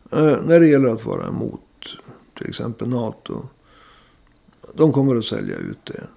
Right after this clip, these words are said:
Alltså, det här är ett gäng karriärister. Och de har tagit upp frågor som har varit väldigt angelägna. Som andra inte har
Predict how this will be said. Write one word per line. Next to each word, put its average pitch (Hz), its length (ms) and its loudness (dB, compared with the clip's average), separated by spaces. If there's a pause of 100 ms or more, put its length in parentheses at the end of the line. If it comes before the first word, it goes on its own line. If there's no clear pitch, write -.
(220)
Alltså, 143 500 0 (880)
det 147 140 0
här 170 220 4
är 131 160 2
ett - 160 -6
gäng 117 400 -4 (180)
karriärister. 120 920 -4 (1500)
Och 131 240 -2
de 156 380 2
har 143 120 -8
tagit 120 420 -2
upp - 380 -2 (400)
frågor 127 800 0 (280)
som - 180 -8
har 110 100 -2
varit 110 500 -4
väldigt 123 440 -10
angelägna. - 720 -10 (2500)
Som 160 200 2
andra 165 400 4
inte 131 380 -2
har 113 320 -6